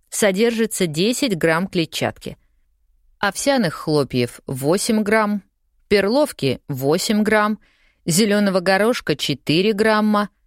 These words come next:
а зернового хлеба — три с половиной грамма. Но чемпионом по клетчатке будут всё же бобовые. Фасоль, нут, чечевица.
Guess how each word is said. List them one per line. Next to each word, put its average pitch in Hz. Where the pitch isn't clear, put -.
а 170
зернового 185
хлеба — 240
три 220
с -
половиной 165
грамма. 117
Но 180
чемпионом 175
по 139
клетчатке 143
будут 151
всё 151
же 139
бобовые. 127
Фасоль, 196
нут, 180
чечевица. 160